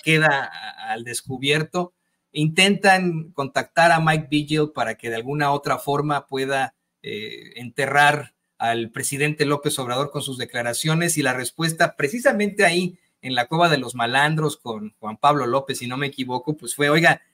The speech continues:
mire, yo he sido muy crítico de López Obrador, pero, eh, aquí tengo que decir que esa, esa supuesta investigación de Anabel Hernández, de ProPublica, de,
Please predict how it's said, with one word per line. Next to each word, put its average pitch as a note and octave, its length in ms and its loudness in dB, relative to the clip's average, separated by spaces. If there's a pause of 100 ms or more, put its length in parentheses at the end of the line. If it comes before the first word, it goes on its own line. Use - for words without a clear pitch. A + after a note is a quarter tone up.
(100)
mire, C#3+ 200 2
yo C#3+ 100 4
he D3+ 40 4
sido D#3+ 260 2
muy D3+ 160 -2
crítico D3 480 -6
de G#2+ 60 -12
López B2+ 340 -12
Obrador, G#2+ 640 -6 (400)
pero, A2+ 600 -6 (300)
eh, G#2+ 180 -6
aquí A#2+ 280 -4
tengo D3 260 0
que C#3+ 120 2
decir C#3+ 340 0
que C#3 160 -2
esa, C3+ 500 4 (300)
esa A2+ 840 2
supuesta C#3+ 480 -4
investigación C3+ 580 -4
de D3 60 0
Anabel C3 320 0
Hernández, C3+ 760 0
de A2+ 120 -10
ProPublica, C3 720 -2
de, G#2 260 -10